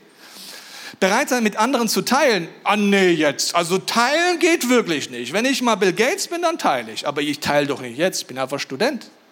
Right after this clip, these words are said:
Damit sie das ewige Leben ergreifen und so für sich selbst eine gute Grundlage für die Zukunft sammeln. Also Gott sagt, wir müssen neu denken lernen. Und ihr merkt jetzt schon ein bisschen,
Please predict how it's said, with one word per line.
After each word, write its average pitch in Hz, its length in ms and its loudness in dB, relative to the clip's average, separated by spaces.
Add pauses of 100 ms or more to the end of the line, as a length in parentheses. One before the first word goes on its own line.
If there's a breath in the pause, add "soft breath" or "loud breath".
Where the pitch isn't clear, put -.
(640 loud breath)
Damit 214 260 2
sie 254 100 -2
das 233 220 0
ewige 269 340 4
Leben 247 320 2
ergreifen 202 720 -2
und 202 120 0
so 208 100 -2
für 208 140 -2
sich 190 200 -4
selbst 254 360 -4
eine 185 160 -2
gute 247 260 -4
Grundlage 220 500 -2
für 185 120 -8
die 165 100 -8
Zukunft - 560 -4 (360 loud breath)
sammeln. 139 420 -4 (540 loud breath)
Also 190 240 0
Gott 233 300 2
sagt, 180 500 -2
wir 175 80 2
müssen 180 300 -2
neu 170 180 -2
denken 160 300 -4
lernen. 123 300 -6
Und 143 100 -8
ihr 156 80 -4
merkt 180 280 -2
jetzt 214 180 0
schon 185 180 0
ein - 20 -12
bisschen, 160 460 0